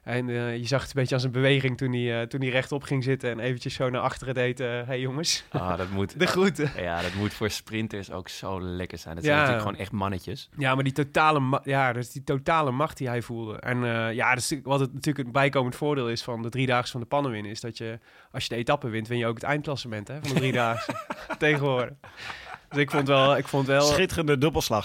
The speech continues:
Speaker 3: wil je maar
Speaker 1: <laughs> Ja,
Speaker 3: zeggen.
Speaker 1: het is echt een prachtige dubbelslag
Speaker 2: Ja.
Speaker 1: van Dylan Groenewegen.
Speaker 2: Hij wordt gewoon nog een klassementsrijder ook.
Speaker 1: Ja, hij heeft, ja, nou ja, als je, eh, driedaagse wedstrijden kunt winnen,
Speaker 2: <laughs>
Speaker 1: hè, de volgende stap is gewoon dat je we-, een etappe koers
Speaker 2: Koers
Speaker 1: van
Speaker 2: van
Speaker 1: de
Speaker 2: de
Speaker 1: week
Speaker 2: week,
Speaker 1: kunt,
Speaker 2: ja,
Speaker 1: eh,
Speaker 2: tuurlijk.
Speaker 1: nou, en als je een etappe koers van de week kunt winnen...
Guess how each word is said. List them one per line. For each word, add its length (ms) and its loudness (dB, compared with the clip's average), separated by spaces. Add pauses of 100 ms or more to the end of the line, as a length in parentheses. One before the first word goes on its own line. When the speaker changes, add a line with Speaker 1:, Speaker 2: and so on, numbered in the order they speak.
Speaker 3:
wil 120 6
je 60 4
maar 100 6
Speaker 1:
<laughs> 60 2
Ja, 0 -
Speaker 3:
zeggen. 280 2
Speaker 1:
het 160 -14
is 80 -10
echt 180 2
een 80 2
prachtige 380 0
dubbelslag 380 0
Speaker 2:
Ja. 60 0
Speaker 1:
van 120 -4
Dylan 160 0
Groenewegen. 300 -4
Speaker 2:
Hij 100 2
wordt 140 2
gewoon 140 0
nog 100 0
een 60 -4
klassementsrijder 640 -4
ook. 180 -6
Speaker 1:
Ja, 200 6
hij 120 6
heeft, 160 0
ja, 220 2
nou 160 2
ja, 280 -2
als 120 -12
je, 100 -6
eh, 100 -4
driedaagse 580 2
wedstrijden 440 2
kunt 160 -4
winnen, 340 0 (340)
Speaker 2:
<laughs> 360 -6
Speaker 1:
hè, 120 2
de 80 0
volgende 320 4
stap 240 -2
is 80 -6
gewoon 180 0
dat 160 -4
je 120 -2
we-, 260 -2
een 100 -2
etappe 360 2
koers 160 -2
Speaker 2:
Koers 220 4
Speaker 1:
van 100 2
Speaker 2:
van 80 4
Speaker 1:
de 60 6
Speaker 2:
de 80 6
Speaker 1:
week 100 -2
Speaker 2:
week, 100 0
Speaker 1:
kunt, 120 2
Speaker 2:
ja, 60 2
Speaker 1:
eh, 60 0
Speaker 2:
tuurlijk. 340 -4
Speaker 1:
nou, 220 4
en 80 2
als 140 0
je 60 -2
een 100 -4 (100)
etappe 320 -2
koers 160 -4
van 100 -4
de 60 0
week 120 4
kunt 160 0
winnen... 280 -2